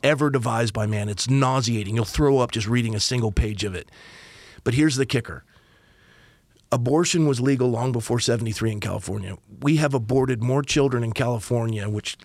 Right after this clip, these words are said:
we lead the country. We've aborted more children in the state of California than the entire population of Canada. And we don't just rip the baby apart in the womb of the mother and flush its parts into the sewer system of the state. We harvest the organs first.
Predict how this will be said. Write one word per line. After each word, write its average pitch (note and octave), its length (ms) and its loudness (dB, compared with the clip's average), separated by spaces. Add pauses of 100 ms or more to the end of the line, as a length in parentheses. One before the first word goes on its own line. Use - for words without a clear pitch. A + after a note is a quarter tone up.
(120)
we B2+ 140 2
lead C3 240 0
the A#2 80 -6
country. A2+ 340 -2
We've A2+ 200 2
aborted A#2+ 340 2
more C3 160 2
children C#3 400 0
in B2 80 0
the A2 80 -2
state B2+ 240 0
of A2+ 80 -4
California A#2 560 -4
than A2+ 160 -6
the A#2 80 -4
entire A#2+ 380 -4
population A2+ 760 -4
of F#2+ 140 -10
Canada. A2+ 720 -4
And B2+ 140 0
we C#3+ 100 4
don't F3 240 2
just D3+ 260 0
rip C#3 380 0
the C#3+ 80 2
baby B2 340 0
apart A#2 320 0
in A2 60 -6
the A2+ 60 0
womb A#2 220 2
of A2+ 60 2
the A2 60 0
mother G#2+ 320 -4
and G#2 120 -6
flush A#2+ 300 0
its F2+ 120 -8
parts G#2+ 280 -6
into G#2+ 120 -4
the G2+ 80 -8
sewer B2 200 2
system A2 320 -4
of G2+ 60 -6
the - 80 -6
state. G#2 240 -4
We A2+ 160 0
harvest A#2 500 -4
the A#2 120 -2
organs G#2+ 440 -4
first. - 380 -8